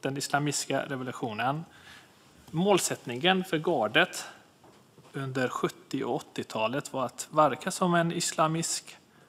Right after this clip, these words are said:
armé för att, eh, vakta revolutionen mot inrikes och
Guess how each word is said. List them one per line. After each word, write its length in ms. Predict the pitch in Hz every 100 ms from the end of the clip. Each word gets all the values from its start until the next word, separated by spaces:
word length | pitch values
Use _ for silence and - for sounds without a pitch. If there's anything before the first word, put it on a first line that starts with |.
| _ - -
armé 560 | - 151 156 202 185 135 - - - - - - -
för 120 | 139
att, 300 | 131 - -
eh, 300 | 131 127 127 131 -
vakta 380 | 190 - - 196
revolutionen 720 | 196 185 180 - 180 170 165
mot 320 | 165 160 -
inrikes 800 | - 196 190 165 143 - 131 135
och 300 | - 139 -